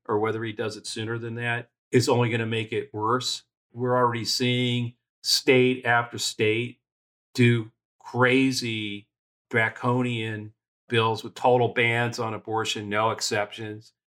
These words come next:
Other states are going to, between now and then, trust me, try to do a test case on,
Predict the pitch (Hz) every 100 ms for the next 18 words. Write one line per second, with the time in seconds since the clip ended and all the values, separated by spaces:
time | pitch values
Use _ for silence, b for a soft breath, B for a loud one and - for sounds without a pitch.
0 | _ - 123 123 117 - - 120 120 117
1 | - 113 107 120 123 123 127 131 127 120
2 | - 120 117 120 120 120 120 113 - 117
3 | 113 - 131 127 123 123 _ _ _ -
4 | 143 135 131 131 117 - 131 123 - 131
5 | 127 120 123 117 113 110